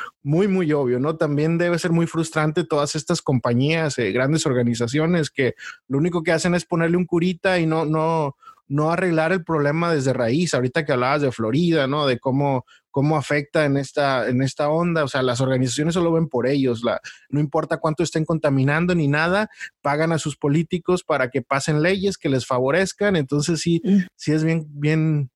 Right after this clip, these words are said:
Speaker 1: bien riesgoso todo esto.
Speaker 2: Sí, sí, no, este, a veces, mm,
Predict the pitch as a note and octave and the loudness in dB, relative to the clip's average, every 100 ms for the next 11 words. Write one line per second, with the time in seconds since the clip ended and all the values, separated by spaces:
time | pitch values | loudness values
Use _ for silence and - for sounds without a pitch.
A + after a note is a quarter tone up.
0 | _ C#3 D3+ D3+ D3+ C#3 C#3+ D3 C#3 C3+ | _ -2 0 0 0 0 0 -4 -2 0
1 | C3 A#2+ B2 A#2 - - C#4 C#4+ D#4 D#4 | 0 -2 -4 -4 -8 -4 0 2 2 0
2 | C#4 - B3 C4 C4+ A#3 A3+ A3+ G3+ G3 | 0 0 0 2 2 0 0 0 -2 -4
3 | - F#3 F#3 F3+ A3+ A3 - _ G3 G3 | -4 -2 -2 0 -2 -2 -18 _ 0 0
4 | F#3 - | 0 -4